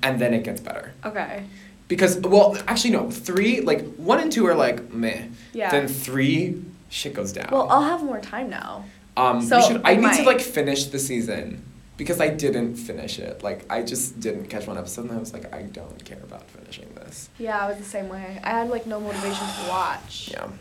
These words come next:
Speaker 1: That's, I mean, I'm sure there was good T V, but I just didn't watch it.
Speaker 2: I mean, like, after a while, American Horror Story is all the same.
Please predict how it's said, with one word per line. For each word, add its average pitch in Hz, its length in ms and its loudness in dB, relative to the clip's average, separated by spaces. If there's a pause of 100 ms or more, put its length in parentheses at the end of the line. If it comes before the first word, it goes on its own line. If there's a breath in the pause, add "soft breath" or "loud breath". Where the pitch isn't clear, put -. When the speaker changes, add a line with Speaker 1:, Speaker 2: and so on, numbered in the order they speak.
(300)
Speaker 1:
That's, - 480 -6
I - 60 -6
mean, 160 180 -2
I'm 156 120 2
sure 156 160 -2
there 151 80 0
was 123 140 -4
good 98 160 -6
T - 100 -8
V, - 160 -12
but - 180 -10
I - 60 -10
just - 160 -16
didn't - 240 -16
watch - 160 -12
it. 233 60 -10
Speaker 2:
I - 20 -8
mean, 247 240 -6
like, 233 200 -8
after 233 280 0
a 233 60 -2
while, 208 560 -4 (360)
American 208 340 -10
Horror 196 200 -6
Story 190 220 -8
is 180 60 -12
all 165 120 -6
the 160 100 -14
same. 160 520 -14